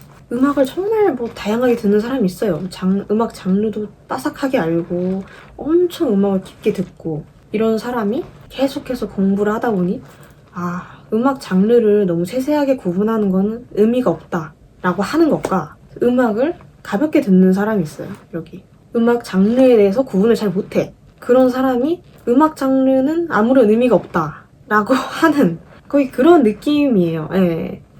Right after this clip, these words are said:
이거 말이 되나? 모르겠네. 일단 대충 그런 느낌인데요. 그렇게 생각하고 말하는 거야 자유겠지만,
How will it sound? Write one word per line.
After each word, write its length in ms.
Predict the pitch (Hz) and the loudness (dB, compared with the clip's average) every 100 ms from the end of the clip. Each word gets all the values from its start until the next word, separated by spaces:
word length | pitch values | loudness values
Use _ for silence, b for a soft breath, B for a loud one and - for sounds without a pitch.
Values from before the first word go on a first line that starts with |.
| - | -16
이거 120 | 220 208 - - | -12 -12 -14 -10
말이 200 | 196 208 | -6 -4
되나? 320 | 185 185 302 - | -2 -4 -6 -12
모르겠네. 360 | 196 185 170 196 294 B B B | -6 -4 -4 -8 -14 B B B
일단 160 | - 220 | -6 -4
대충 240 | 202 262 | -4 -6
그런 220 | 208 233 | -2 0
느낌인데요. 640 | 190 - 185 170 190 175 - b b | 0 0 -2 0 -2 -2 -6 b b
그렇게 240 | - 277 277 | -4 0 0
생각하고 680 | 262 311 349 - 294 233 196 | -2 -2 -2 -2 0 0 2
말하는 420 | 160 190 233 254 | 0 -2 0 0
거야 180 | 190 185 | 0 0
자유겠지만, 1160 | - 185 226 262 262 277 262 190 170 190 202 | -2 -4 -2 -4 -4 -6 -4 -4 -4 -4 -6